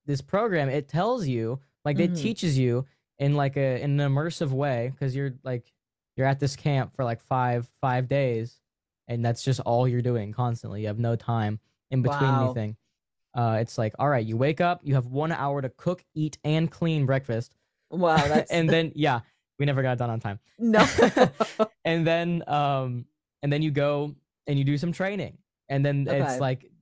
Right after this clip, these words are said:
Speaker 1: kind of repeat, basically.
Speaker 2: Okay.
Speaker 1: Um, and one of the things that it teaches you is how to make a vision and goals and how to, like,
Speaker 2: Yeah.
Speaker 1: make a step-by-step process to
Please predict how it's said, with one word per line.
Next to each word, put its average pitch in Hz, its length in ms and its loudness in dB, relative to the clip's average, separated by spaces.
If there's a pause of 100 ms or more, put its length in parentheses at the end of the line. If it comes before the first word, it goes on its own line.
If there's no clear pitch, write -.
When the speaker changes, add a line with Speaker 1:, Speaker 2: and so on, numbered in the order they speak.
(160)
Speaker 1:
kind 151 160 0
of 131 160 -2 (680)
repeat, 139 460 -4 (220)
basically. 131 500 -2 (220)
Speaker 2:
Okay. 123 480 0
Speaker 1:
Um, 117 140 -10 (1300)
and 135 220 0 (100)
one 143 180 -2
of 156 60 -2
the 156 80 -2
things 151 300 -2
that 131 240 -2
it 139 140 -4
teaches 190 320 -4
you 120 180 2
is 120 200 -2
how 139 240 0
to 139 160 -4
make 127 380 -2
a 131 100 0
vision 139 480 0
and 127 240 -2
goals 131 440 -2
and 123 100 -6
how 123 220 -4
to, 135 140 -6
like, 117 280 -4
Speaker 2:
Yeah. 123 380 -6
Speaker 1:
make 139 240 0
a 139 100 0
step-by-step 139 560 -4
process 135 460 -4
to 117 200 -8